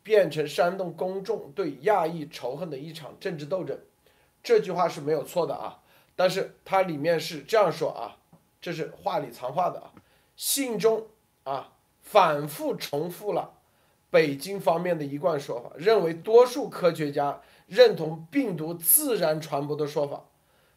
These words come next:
说实验室泄露的假设引发了一连串的阴谋论，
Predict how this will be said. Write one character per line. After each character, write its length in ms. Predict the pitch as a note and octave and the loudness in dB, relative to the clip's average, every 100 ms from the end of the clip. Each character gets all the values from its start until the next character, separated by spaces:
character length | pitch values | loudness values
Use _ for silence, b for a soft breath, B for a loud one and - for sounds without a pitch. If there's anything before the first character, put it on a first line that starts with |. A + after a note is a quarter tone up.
| _ | _
说 400 | - A3+ A#3 - - | 6 8 8 4 -16
实 400 | - - F#3+ A#3 | -12 -8 -6 0
验 200 | C#4+ C#4 | 6 6
室 160 | - E3+ | 6 -4
泄 340 | - D4+ D4+ | -2 8 10
露 220 | C#4 C#4 | 12 10
的 100 | A#3 | 8
假 340 | F#3+ F#3+ E3+ B2 | 2 2 2 -4
设 280 | - C#4 F3+ | -2 0 0
引 280 | D3 C3 | -4 -10
发 200 | B2+ F#3+ | 0 2
了 80 | F#3 | 2
一 220 | F3+ A3+ | -4 -10
连 220 | F3 D#3 F3+ | -6 -6 -6
串 240 | A#3 G#3 | -4 -4
的 60 | E3 | -4
阴 180 | F#3 | -4
谋 160 | F#3+ D#3 | 2 4
论， 200 | G#3+ | 4